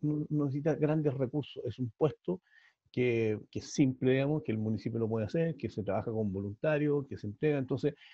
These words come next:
es una cosa que, que, que cuesta la gestión. Nosotros estamos sistematizando la información que, que hemos tenido. El, eh, hi-, hicimos la primera experiencia el veintidós de septiembre,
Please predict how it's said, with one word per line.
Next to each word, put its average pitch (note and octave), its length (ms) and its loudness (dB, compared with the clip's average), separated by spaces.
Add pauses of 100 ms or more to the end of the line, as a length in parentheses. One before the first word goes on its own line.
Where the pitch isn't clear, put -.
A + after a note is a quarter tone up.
(300)
es C#3 120 0
una D3+ 180 4
cosa D3+ 200 2
que, C3+ 240 -2
que, A#2 280 -4
que A2+ 160 -4
cuesta - 340 2
la C3 80 2
gestión. D3+ 340 0
Nosotros B2+ 280 0
estamos C3+ 260 0
sistematizando B2+ 760 0
la C#3+ 60 2
información D3+ 640 0
que, C#3 240 0
que C#3 100 0
hemos C#3+ 200 0
tenido. F3 400 -2
El, A2 240 -4 (360)
eh, A2 200 -8
hi-, A2+ 160 -4
hicimos D3 480 4
la B2 200 2
primera A#2+ 240 0
experiencia C#3+ 400 0
el C3 60 -2
veintidós B2 360 -2
de C3 80 -4
septiembre, D3+ 520 -2